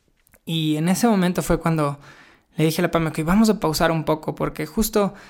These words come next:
hace, hace más o menos un año tuve la oportunidad de leerme un libro que me cambió la perspectiva, que se llama The One Thing. Es como cuando te enfocas en una sola cosa, ¿no? Y el autor hablaba sobre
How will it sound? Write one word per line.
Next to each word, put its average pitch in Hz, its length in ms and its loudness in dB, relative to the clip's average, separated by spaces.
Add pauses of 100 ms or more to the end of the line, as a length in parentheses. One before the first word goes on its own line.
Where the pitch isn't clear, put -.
(280)
hace, 156 480 2
hace 147 440 -2
más 156 160 0
o 175 60 2
menos 175 220 2
un 160 160 0
año 156 280 0
tuve 151 280 0
la 147 80 0
oportunidad 151 440 -2
de 160 60 0
leerme 151 260 0
un 143 100 0
libro 147 320 -2
que - 280 -12
me 151 140 -4
cambió 151 340 0
la 180 160 0
perspectiva, 151 560 -6
que 147 80 -10
se - 80 -4
llama 151 180 -4
The 147 80 -2
One 160 320 -2
Thing. 147 320 -4
Es - 120 -8
como - 240 -18
cuando 147 240 -10
te - 60 -4
enfocas 170 380 -4
en 156 120 -2
una 190 220 2
sola 165 300 2
cosa, - 340 -6
¿no? - 180 -18 (460)
Y 160 60 -2
el 156 80 2
autor 165 540 2
hablaba 151 360 2
sobre - 500 -4